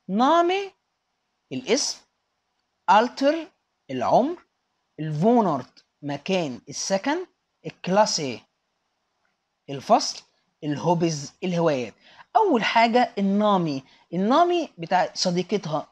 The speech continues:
اسمها إيه؟ برافو، تانيا. طب الألتر عمرها قد إيه؟ نبص تاني في القطعة، هيقول لك إيه؟ زي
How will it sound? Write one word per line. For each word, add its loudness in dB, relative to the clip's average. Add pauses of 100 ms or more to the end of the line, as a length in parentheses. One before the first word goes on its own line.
اسمها -4 (420)
إيه؟ 0 (1300)
برافو، 4 (1200)
تانيا. -2 (2250)
طب -2
الألتر 0 (260)
عمرها 2
قد 0
إيه؟ 0 (520)
نبص -6
تاني -2
في -6
القطعة، 0
هيقول 0
لك 0
إيه؟ 2 (240)
زي -2